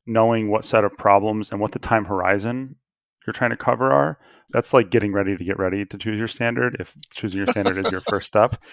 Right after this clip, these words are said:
Speaker 1: Um,
Speaker 2: Yeah.
Speaker 1: and I think that knowing where you are there is really critical. You know, how, how is it that we're making this choice?
Speaker 2: No, and, and I think you're right. This is like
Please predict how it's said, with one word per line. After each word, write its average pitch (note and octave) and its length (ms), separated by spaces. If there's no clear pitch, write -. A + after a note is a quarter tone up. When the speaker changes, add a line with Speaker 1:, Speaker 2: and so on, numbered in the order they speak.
Speaker 1:
Um, G#2+ 320
Speaker 2:
Yeah. - 100
Speaker 1:
and B2+ 60
I C3+ 60
think C#3+ 200
that D3 100
knowing C3+ 280
where C3 120
you B2 100
are B2 140
there F#2+ 160
is F2 120
really G2 140
critical. F2 480
You G#2 80
know, F#2+ 220
how, A2 360
how B2+ 220
is B2 140
it A2+ 60
that G#2+ 100
we're G2+ 80
making G2 280
this - 120
choice? - 420
Speaker 2:
No, G#3 300
and, - 260
and F3+ 140
I F3+ 100
think A#3 240
you're D#3 140
right. D3+ 300
This G#3+ 220
is A3 200
like C#3+ 360